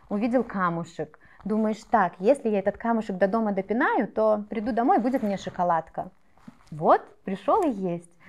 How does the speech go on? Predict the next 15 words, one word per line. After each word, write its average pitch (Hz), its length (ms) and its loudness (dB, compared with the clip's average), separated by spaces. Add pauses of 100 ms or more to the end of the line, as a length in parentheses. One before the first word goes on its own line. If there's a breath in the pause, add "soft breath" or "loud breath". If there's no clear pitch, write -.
(300 loud breath)
Расскажите, 277 460 -2
пожалуйста, 175 880 -4
ну, 202 360 -6 (100)
побольше. 196 840 -2 (440 soft breath)
Мне 196 200 -4
очень 202 180 -8
хочется 180 380 -12
узнать, 202 360 -6 (300)
как, 190 200 -4 (300)
что - 340 0
это, 269 220 -2
как 208 220 -4
это 202 160 -4
работает 190 760 -4
и 180 340 -10